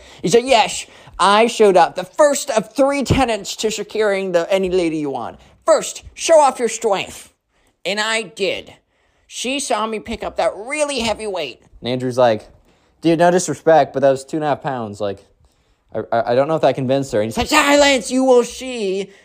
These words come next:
that what I am doing is a very carefully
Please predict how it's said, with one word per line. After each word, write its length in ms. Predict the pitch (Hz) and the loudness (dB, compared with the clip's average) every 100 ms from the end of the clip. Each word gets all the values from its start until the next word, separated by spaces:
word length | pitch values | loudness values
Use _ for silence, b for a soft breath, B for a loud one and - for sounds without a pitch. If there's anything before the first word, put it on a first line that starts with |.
| b | b
that 180 | 196 202 | 0 2
what 180 | 226 202 | 2 2
I 140 | 214 | 0
am 200 | 220 208 | -2 -4
doing 500 | 220 226 196 190 190 b b b | -4 0 0 -2 -8 b b b
is 160 | 185 180 | -2 -2
a 180 | 190 185 - | -2 -6 2
very 460 | 220 202 214 208 - | 4 6 4 -2 -14
carefully 720 | - - - - 180 175 180 | -12 -4 -2 -2 -4 -4 -4